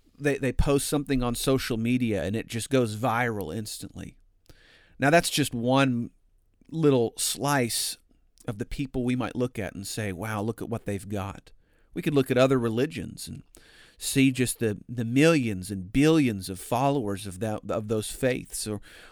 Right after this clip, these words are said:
of the assurance of people who don't believe in God at all, who are so militant in their desire to debate and to be skeptical and to prove wrong. And we think, "Well, man, what do we have after all?"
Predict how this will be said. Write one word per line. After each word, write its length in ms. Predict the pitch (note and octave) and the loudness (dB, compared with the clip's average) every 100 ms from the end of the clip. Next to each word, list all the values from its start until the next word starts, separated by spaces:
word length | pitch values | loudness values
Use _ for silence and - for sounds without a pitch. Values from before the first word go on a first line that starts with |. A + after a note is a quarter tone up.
| - | 0
of 160 | D3 C3+ | 0 2
the 140 | C#3+ | 2
assurance 580 | C3+ - F3 G3 E3+ - | 2 2 2 2 0 -6
of 140 | B2+ | -6
people 320 | - E3 - A#2+ | -4 -4 -2 -2
who 100 | A#2 | 0
don't 300 | B2 C#3+ B2+ | -2 -2 -4
believe 360 | B2 C3+ C#3 | -2 0 0
in 120 | B2 | -2
God 280 | A2+ A#2 A#2 | 0 2 2
at 80 | A2+ | 2
all, 280 | A#2 A#2+ G2 | 2 2 0
who 180 | A#2 B2 | 0 -2
are 100 | G#2+ | -2
so 680 | - - D#3+ D#3 D#3 C#3+ - - - - _ - | -4 -2 2 6 6 4 0 -14 -20 -20 _ -8
militant 840 | B2+ D#3 C4 C4+ - E2 - - - _ _ _ _ - | 2 4 6 4 2 -12 -12 -14 -14 _ _ _ _ -2
in 180 | C3+ | 0
their 180 | C3 C#3 | 4 4
desire 600 | A#2 G#2+ G2+ A2 C3 B2 | 4 -2 -2 0 2 0
to 200 | - A#2 | -2 -8
debate 760 | G2 G2+ G2 C3 C#3 C3 - - | -6 -8 0 2 2 0 -6 -10
and 200 | A#2 G2 | -8 -10
to 320 | - G2+ F2 - - - _ B2 | -8 -8 -8 -12 -20 -20 _ -4
be 160 | A#2+ | -2
skeptical 840 | - - - D3+ - C3+ - C3+ A#2 | -2 -6 2 0 2 -6 -2 -2 -2
and 100 | F#2+ | -8
to 80 | - | -8
prove 540 | - C#3+ C#3+ C#3 A#2+ | -2 2 2 0 -2
wrong. 340 | A#2+ B2+ C3+ | 0 2 2
And 160 | B2 A2+ | 0 -2
we 60 | A2+ | -6
think, 260 | - C3 - | -6 -8 -10
"Well, 220 | C3 A#2 | -18 -12
man, 240 | D#3 C3+ G#2+ | -8 -6 -4
what 240 | C#3+ B2 | -6 -4
do 100 | A#2+ | -4
we 120 | G#2+ | -4
have 440 | F2 A2 C#3 - F#2 | -4 -4 -4 -6 -6
after 380 | F2+ - F2 | -6 -8 -10
all?" 260 | D#2 - | -10 -12